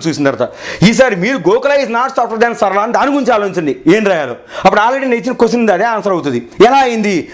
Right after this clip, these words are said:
మీరు దాన్ని ఏమన్నా నేను reverse మ్యాపింగ్లో మీరు ఏం చేస్తారు, Analysis చేసుకోమన్నా, word to word analysis.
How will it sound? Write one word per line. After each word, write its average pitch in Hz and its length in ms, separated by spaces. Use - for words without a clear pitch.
మీరు 175 160
దాన్ని 185 220
ఏమన్నా 220 200
నేను 233 420
reverse 185 360
మ్యాపింగ్లో 208 520
మీరు 175 180
ఏం 185 60
చేస్తారు, 180 540
Analysis 220 500
చేసుకోమన్నా, 165 560
word 202 180
to 202 80
word 190 160
analysis. 147 360